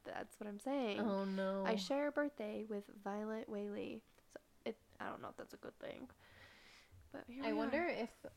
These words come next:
Speaker 2: Morbid realized they were releasing the episode about the Whaleys on the same date as Violet's birthday.
Speaker 1: They didn't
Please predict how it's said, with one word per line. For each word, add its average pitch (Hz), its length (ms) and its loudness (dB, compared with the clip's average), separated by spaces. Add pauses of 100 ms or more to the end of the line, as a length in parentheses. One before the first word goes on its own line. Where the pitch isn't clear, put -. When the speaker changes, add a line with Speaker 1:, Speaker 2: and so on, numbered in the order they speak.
(160)
Speaker 2:
Morbid 208 640 2
realized 180 480 0
they 196 160 0
were 190 160 0
releasing 196 720 0
the 175 80 -4
episode - 580 0 (480)
about 165 300 4
the 170 80 4
Whaleys 139 560 0 (120)
on 185 540 0 (460)
the 175 100 -4
same 180 240 -4
date 160 240 2
as 175 140 -2
Violet's 113 300 -2
birthday. - 360 -6 (640)
Speaker 1:
They 262 160 4
didn't 330 280 2